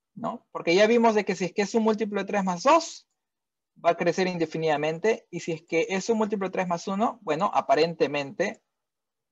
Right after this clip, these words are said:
va a aparecer un múltiplo de tres más dos en mi sucesión, y luego mi sucesión va a incrementar indefinidamente. Y por tanto, no va a satisfacer mi propiedad.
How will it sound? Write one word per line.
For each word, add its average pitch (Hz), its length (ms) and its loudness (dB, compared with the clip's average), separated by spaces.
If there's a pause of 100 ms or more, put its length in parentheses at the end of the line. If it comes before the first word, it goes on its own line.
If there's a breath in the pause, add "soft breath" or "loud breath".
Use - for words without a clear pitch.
(180)
va 151 280 2
a - 20 8
aparecer 156 480 2
un 160 120 0
múltiplo 160 360 -2
de 143 40 -2
tres 156 220 0
más 143 220 -2
dos 156 260 2
en 151 80 -4
mi 139 100 -12
sucesión, 190 600 -4
y 147 100 -4
luego 147 280 2
mi 147 100 -8
sucesión 131 420 -6
va 135 40 2
a 139 40 -2
incrementar 127 540 -4
indefinidamente. - 880 -12 (500)
Y - 80 -12
por 127 160 -10
tanto, 127 480 0 (280)
no 131 120 0
va 127 60 6
a 123 40 0
satisfacer 123 540 -6
mi 117 120 -6
propiedad. - 420 -14